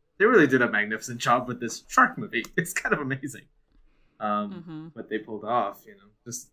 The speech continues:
Speaker 1: all these nuances and, and, and beats that are, that are in it. I, I think it's remark-, I think it's amazing.
Speaker 2: I never voiced this, but I was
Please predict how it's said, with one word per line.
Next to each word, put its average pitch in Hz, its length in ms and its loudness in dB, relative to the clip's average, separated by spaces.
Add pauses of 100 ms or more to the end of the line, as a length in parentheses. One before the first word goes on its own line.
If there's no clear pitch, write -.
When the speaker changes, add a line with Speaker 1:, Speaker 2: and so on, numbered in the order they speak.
Speaker 1:
all 131 160 2
these 123 240 2
nuances 110 720 -8
and, 101 120 -20
and, 98 80 -20 (120)
and - 300 -20 (400)
beats 110 320 -12
that 107 120 -10
are, 101 320 -10 (520)
that 113 100 -2
are 104 160 -2
in 117 140 -2
it. 95 180 -4 (680)
I, 110 220 -10
I 107 40 -6
think 113 160 -8
it's 104 100 -6
remark-, 104 400 -8
I 127 40 -8
think 123 140 -6
it's 104 80 -8
amazing. 104 360 -6 (640)
Speaker 2:
I 214 100 4
never 254 240 0
voiced 190 440 -8
this, 320 200 -2
but - 120 -4
I 196 160 6
was 214 300 -4